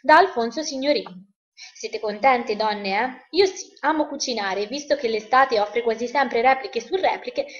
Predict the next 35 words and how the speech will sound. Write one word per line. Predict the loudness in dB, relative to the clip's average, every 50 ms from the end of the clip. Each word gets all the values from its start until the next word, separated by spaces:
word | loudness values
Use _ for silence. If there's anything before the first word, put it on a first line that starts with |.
| -18 -20 -6
la | _ 0
notizia | 0 0 2 0 -2 0 -2 -4
di | -4 2
qualcosa | 2 2 2 4 2 2 2 2
di | -2
non | -2 -4 -2
ancora | -2 -4 -4 0 2 4 4 4
visto, | 4 2 -6 -10 -12 -18 -14 -14 -16 -16 _ _ _ _
legato | _ -2 4 6 6 6 6 2 2
poi | 4 6 6 6 6
all'arte | 2 4 4 2 2 2 0 -4
del | -4 -4 -4
cibo, | -4 -8 -8 -6 -8 -8 -2
beh, | 0 0 0 2
non | 0 -2 -2 2
può | 2 2 2
che | 2 -2 -4
farmi | 0 -2 -2 0 -2 -4
piacere. | -2 -2 -4 -2 -6 -12 -12 -14 -16 -18 -20 _ _ _ _ _ _ _ _ -20 -6 0
Anche | 2 2 4 4 2 0
se | 0 -4
si | -8 -8 -12
spera | -14 2 _ 6 6 6 4
di | 2
avere | 0 0 -2 2
qualcosa | 2 0 0 2 -2 -2 -2
di | -4 -8
interessante | -8 -4 -4 -4 -4 -4 -4 -2 -2 -2 -2 0 0
da | 0 0
fare | 0 -2 -8 -6 -2 0 0 0
e | 0 0 0
qualcuno | 0 0 0 -2 -4 -4 -2 -2
con | -4 -8 -8
cui | -8 -8 -8
farlo, | -6 -6 -6 -6 -4 -4 -6